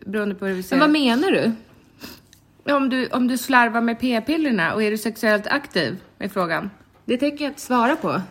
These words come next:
Speaker 1: Men då är du det, annars hade du sagt nej.
Speaker 2: <laughs> Nej, det gör jag inte.
Speaker 1: Att onanera räknas inte som sexuellt aktiv, för det är, alltså det är inte så jag menar.
Speaker 2: Nej.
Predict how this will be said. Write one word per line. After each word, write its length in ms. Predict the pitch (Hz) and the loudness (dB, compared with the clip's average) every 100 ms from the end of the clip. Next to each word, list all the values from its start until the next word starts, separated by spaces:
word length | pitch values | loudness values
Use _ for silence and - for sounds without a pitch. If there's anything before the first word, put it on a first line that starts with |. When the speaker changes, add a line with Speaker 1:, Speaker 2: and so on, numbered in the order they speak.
| - - | -16 -6
Speaker 1:
Men 120 | 220 | -2
då 120 | 277 | 2
är 160 | 277 285 | 2 2
du 100 | 139 | 2
det, 120 | 135 | 2
annars 360 | 190 226 247 | 2 4 2
hade 160 | 302 254 | 2 0
du 60 | 240 | 0
sagt 160 | - 254 | 2 4
nej. 180 | 320 349 226 220 285 294 | 4 4 6 6 4 4
Speaker 2:
<laughs> 100 | 302 | 4
Nej, 120 | 285 392 | 6 4
det 100 | 349 | 2
gör 100 | 190 | 0
jag 200 | 160 160 | 0 -2
inte. 280 | 185 139 - - - - - | -2 -2 -2 -4 -18 -20 -4
Speaker 1:
Att 240 | - 233 247 | 2 2 4
onanera 560 | 247 240 269 302 269 | 4 4 4 2 4
räknas 380 | 226 202 202 185 | 4 2 0 2
inte 120 | 262 254 | 2 4
som 140 | 185 | 0
sexuellt 400 | 196 196 185 185 | -2 0 -2 0
aktiv, 340 | 233 226 175 151 | -4 -2 -4 -2
för 140 | 190 | -2
det 120 | 208 | 0
är, 140 | 196 185 - 208 | 0 -2 -8 -8
alltså 180 | 202 | -2
det 60 | 214 | -2
är 20 | |
inte 160 | 208 - | -2 -2
så 60 | |
jag 100 | 185 | -2
menar. 320 | 185 180 180 - - - | 0 0 -2 -4 -10 -4
Speaker 2:
Nej. 440 | 226 240 277 | 0 2 0